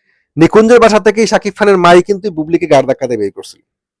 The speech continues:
এবং সেটা কিন্তু মিডিয়াতে পাবলিশ করেছিল স্বপ্ন মিয়াসিন বুবলি নিজে। এবং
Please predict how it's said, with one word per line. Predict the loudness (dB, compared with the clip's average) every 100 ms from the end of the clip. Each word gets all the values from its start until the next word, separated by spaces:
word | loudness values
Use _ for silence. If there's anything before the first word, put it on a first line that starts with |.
| -10
এবং | -6
সেটা | -4 -2 -2
কিন্তু | -6 -8
মিডিয়াতে | -6 -2 -2 -2
পাবলিশ | -2 -4 -4 -4
করেছিল | -4 -2 -4
স্বপ্ন | -4 -4 -4
মিয়াসিন | -8 -8
বুবলি | -8 -4
নিজে। | -2 -2 -4 -8 _ _ _ _ _ _ _ _ _ _ _
এবং | 0 4 6 4